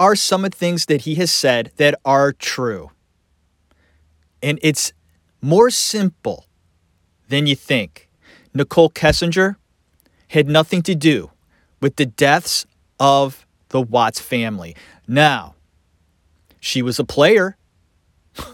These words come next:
She played. <laughs> She played with Chris, no doubt. Three, four times a day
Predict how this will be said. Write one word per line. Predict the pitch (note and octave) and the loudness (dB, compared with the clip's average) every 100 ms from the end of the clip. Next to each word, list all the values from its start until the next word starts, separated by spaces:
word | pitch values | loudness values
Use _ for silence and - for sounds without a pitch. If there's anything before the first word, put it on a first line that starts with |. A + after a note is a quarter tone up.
| - _ _ _ _ _ _ - - - | -20 _ _ _ _ _ _ -20 -20 -8
She | - C#3 | -2 -2
played. | C#3 G#3 A#3+ G#3+ G#3 - D#3+ - | 4 4 6 2 -2 -8 -10 -4
<laughs> | F3 - _ - - - | -4 -4 _ -20 -20 -10
She | - F#3 | -2 0
played | - A#3+ | 4 4
with | G#3+ - | 2 -6
Chris, | - B3 - - _ _ | 4 4 4 -12 _ _
no | - E3 D3+ C#3 | -2 2 2 2
doubt. | C3 A#2 B2+ F3+ _ _ _ _ _ _ _ _ _ _ _ _ | 0 -2 -2 -4 _ _ _ _ _ _ _ _ _ _ _ _
Three, | - G3 F#3+ | -4 0 0
four | - F3+ | 4 4
times | D#3+ F3 E3 D#3+ | 4 2 0 0
a | |
day | A#2 C#3 F#3 D#3+ | -2 2 2 2